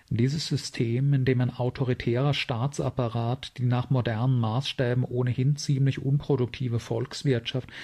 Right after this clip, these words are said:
immer stärker schröpfte, um eine riesenhaft angeschwollene Söldnerarmee zu bezahlen, war schon in einer relativ stabilen, friedlichen Periode wie dem zweiten Jahrhundert angespannt.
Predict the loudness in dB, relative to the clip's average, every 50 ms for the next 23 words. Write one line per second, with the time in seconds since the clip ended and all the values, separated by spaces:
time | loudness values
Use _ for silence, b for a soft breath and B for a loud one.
0 | B B B -2 0 2 4 4 4 2 0 0 -2 -2 0 0 0 -2 -2 -4
1 | -4 -6 -6 -4 -2 -4 -4 -4 -8 -6 -2 0 2 2 2 2 2 2 0 0
2 | 0 -2 0 0 2 4 4 4 4 2 0 -2 -4 -2 0 0 0 0 0 -2
3 | -2 -2 -2 0 2 2 2 2 0 0 0 2 2 4 4 4 4 2 0 0
4 | 0 0 -2 -2 -2 -4 -2 -2 -4 -4 -4 -4 -2 0 -2 -2 -4 B B B
5 | B B B B B -2 0 0 0 0 0 0 2 2 2 2 2 2 2 2
6 | 2 0 0 0 0 2 0 0 -2 -4 -8 -8 -10 -8 -4 -4 -4 -2 -2 -2
7 | -2 0 2 2 2 2 0 -2 -4 -4 -2 0 0 0 0 0 0 2 0 0
8 | 0 0 0 2 2 2 2 2 2 2 2 2 2 0 0 -2 -2 -2 -2 -2
9 | -2 -2 -2 0 0 0 2 0 0 2 2 2 2 0 0 -2 -2 -2 0 2
10 | 2 2 0 -2 -6 -10 -10 -12 -12 -16